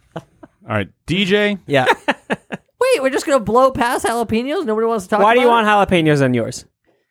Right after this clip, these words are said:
Speaker 2: 'Cause it adds a nice little pow. <laughs>
Speaker 3: Pow.
Speaker 1: Not a kick.
Speaker 2: <laughs> No, it adds a good pow to the Pete.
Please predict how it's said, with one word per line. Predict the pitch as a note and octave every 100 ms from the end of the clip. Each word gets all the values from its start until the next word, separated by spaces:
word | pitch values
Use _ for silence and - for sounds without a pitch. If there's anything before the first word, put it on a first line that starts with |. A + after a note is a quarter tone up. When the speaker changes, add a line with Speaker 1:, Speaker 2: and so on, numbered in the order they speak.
| _
Speaker 2:
'Cause | G3+
it | G3+
adds | G3 F#3+
a | F#3+
nice | G#3 G3+
little | G#3+ G#3 F#3+ D#3 _ _ _ _
pow. | - C4+ E4+ C#3+ - - _ _ _ _ -
<laughs> | F3+ - F3+ - D#3
Speaker 3:
Pow. | - A3+ A#3+ C#4 A3+ -
Speaker 1:
Not | G#2+ G2
a |
kick. | - A#2+ - - - - -
Speaker 2:
<laughs> | A3+ - - - A#3+
No, | - F3
it | E3+
adds | E3+ F3+
a |
good | F#3 F3+
pow | E3 D#3 G#3+
to | - A#2+
the | A#2+
Pete. | - B2